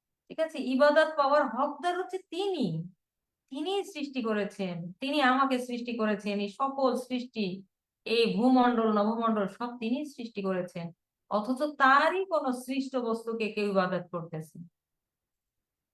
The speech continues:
তারই সৃষ্টি চাঁদ, তারই সৃষ্টি সূর্য, এই গাছপালা, এই গরু ছাগল, তো তারই কোনো সৃষ্টিকেই যদি মানুষ ইবাদত করে,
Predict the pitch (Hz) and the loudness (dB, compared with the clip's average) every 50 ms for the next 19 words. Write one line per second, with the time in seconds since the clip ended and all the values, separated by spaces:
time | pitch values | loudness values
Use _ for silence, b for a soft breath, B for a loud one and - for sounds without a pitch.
0 | _ _ 247 254 277 302 320 330 330 311 - 294 285 254 - - 254 220 - - | _ _ 4 6 6 6 6 4 2 -2 -6 -6 -6 -4 -4 -2 -2 -2 0 2
1 | 226 214 208 196 175 170 175 - - - 202 208 226 247 262 254 254 254 - - | 2 4 4 4 4 2 -2 -4 -4 -2 0 0 0 0 -2 -2 -4 -4 -8 -14
2 | _ _ _ _ - - 220 214 214 - 208 196 - - 214 214 196 185 - 185 | _ _ _ _ -10 -8 -8 -8 -6 -8 -10 -10 -8 -6 -6 -6 -6 -6 -6 -6
3 | 170 160 151 156 190 - _ _ _ _ _ _ _ - 214 226 226 190 220 214 | -6 -6 -6 -8 -12 -16 _ _ _ _ _ _ _ -4 -2 0 2 2 4 4
4 | 220 226 226 226 - 214 202 196 190 175 160 151 165 180 - - _ _ _ _ | 4 4 2 0 0 0 0 2 0 0 -2 -4 -6 -8 -12 -18 _ _ _ _
5 | _ _ _ _ _ _ _ _ - 220 240 247 247 247 247 233 - - 196 196 | _ _ _ _ _ _ _ _ -4 -2 0 0 0 0 -2 -4 -6 -8 -6 -2
6 | 214 220 220 233 226 226 208 196 180 170 180 175 - - - - _ _ _ _ | 0 0 0 0 0 -2 -2 -2 -2 0 -2 -2 -4 -6 -12 -16 _ _ _ _
7 | _ _ _ - - - - 269 269 294 320 330 381 359 392 381 381 370 370 - | _ _ _ -16 -10 -2 2 4 6 6 6 4 2 0 0 0 0 0 -2 -4
8 | - 285 320 294 - - - 381 370 415 440 427 - 359 - 294 262 233 214 202 | -4 -4 -4 -4 -4 0 2 2 4 4 2 2 0 0 0 0 2 2 2 2
9 | 196 202 202 185 185 180 175 175 165 160 - - 156 156 156 | 0 0 0 0 2 0 0 -2 -4 -6 -8 -8 -8 -8 -8